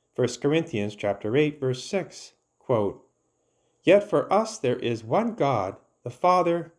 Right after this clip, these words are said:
from whom all things and for whom we exist, the one Lord Jesus Christ, through whom are all things,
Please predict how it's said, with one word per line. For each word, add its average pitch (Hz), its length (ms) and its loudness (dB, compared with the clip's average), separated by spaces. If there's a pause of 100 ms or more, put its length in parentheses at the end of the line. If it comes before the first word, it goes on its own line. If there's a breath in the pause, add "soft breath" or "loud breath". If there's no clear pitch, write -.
(120)
from 135 180 -2
whom 147 320 -2
all 214 240 6
things 156 640 -4
and 107 180 -6
for 180 280 2
whom 101 320 -6 (200)
we 123 160 -2
exist, 127 640 -6 (480)
the 151 100 2
one 190 280 2
Lord 135 360 2
Jesus 107 380 -8
Christ, 143 540 -2 (540)
through 90 180 -6
whom 147 520 0 (220)
are 90 180 -2
all 175 260 2
things, 98 540 -4